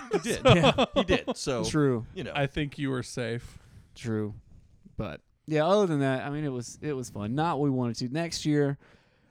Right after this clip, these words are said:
Speaker 3: we want to just host a Halloween. It'll be on, it'll be on a Friday night.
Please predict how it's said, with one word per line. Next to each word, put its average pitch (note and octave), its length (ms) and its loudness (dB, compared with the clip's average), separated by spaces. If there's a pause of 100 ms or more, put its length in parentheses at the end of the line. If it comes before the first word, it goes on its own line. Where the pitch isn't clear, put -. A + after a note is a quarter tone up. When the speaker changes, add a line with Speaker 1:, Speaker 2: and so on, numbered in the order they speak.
(100)
Speaker 3:
we C3+ 120 6
want C#3 300 6
to C3+ 80 2
just A#2+ 240 -2
host - 540 -2
a A2+ 120 -4
Halloween. A#2 440 -4
It'll B2+ 160 -2
be B2 140 0
on, A#2 280 -6
it'll A#2+ 160 -6
be A#2 120 -2
on A2+ 100 -4
a G#2+ 40 -8
Friday A#2+ 360 -6
night. A2+ 260 -8